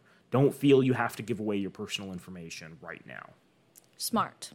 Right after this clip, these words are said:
Speaker 2: Um, have a convening, a convening point or, like, a meetup point if you're going with people. Find a bail fa-, fund number and have a list of numbers written on your arm or mem-, like, written on you somewhere or memorized,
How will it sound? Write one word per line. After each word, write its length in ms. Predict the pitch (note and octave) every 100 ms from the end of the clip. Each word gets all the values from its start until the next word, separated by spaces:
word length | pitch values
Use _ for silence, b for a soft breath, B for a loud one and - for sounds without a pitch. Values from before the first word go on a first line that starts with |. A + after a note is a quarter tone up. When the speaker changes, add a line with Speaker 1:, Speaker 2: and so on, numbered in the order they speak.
| _ _ _ B B B B
Speaker 2:
Um, 260 | - A3+ A3
have 220 | G#3 C4
a 80 | C4
convening, 680 | C4 B3 A3 A#3 B3 B3 A#3+ -
a 180 | A#3 -
convening 760 | - A#3 A3 A3+ B3+ C#4+ C#4
point 440 | C4+ C#4 C#4 C#4 A#3+
or, 40 |
like, 180 | A3 G#3
a 20 |
meetup 280 | G#3+ A#3 A#3+
point 300 | B3+ C4 B3 -
if 160 | G#3+
you're 80 | A3+
going 280 | G#3+ G#3+ G#3+
with 200 | G#3 -
people. 560 | A3 G#3 G3+ G3+ G3+ b b b b
Find 320 | - C4 C4
a 40 |
bail 400 | A3+ G#3+ G#3+ A3 - -
fa-, 320 | - - - -
fund 480 | A3+ - A#3 A3+ A#3
number 440 | A3 G#3+ A3 A#3
and 180 | A#3 G#3+
have 180 | F#3 G#3+
a 60 | G#3
list 200 | G#3 -
of 100 | G3+
numbers 360 | G3 G3+ G3
written 180 | G3+ G#3
on 120 | G#3
your 140 | G3+ G3+
arm 460 | G3 G3 G3+ G#3+ -
or 360 | G#3+ G3+ F#3+ G3
mem-, 280 | G3+ G3 G3 -
like, 260 | G#3 F#3+ -
written 300 | A3 A#3+ A#3+
on 280 | G#3 A3+
you 200 | G#3+ A3
somewhere 380 | G#3+ A3 G#3 G#3
or 80 | F#3+
memorized, 680 | F#3+ F#3 G3 G3 G3+ G3+ -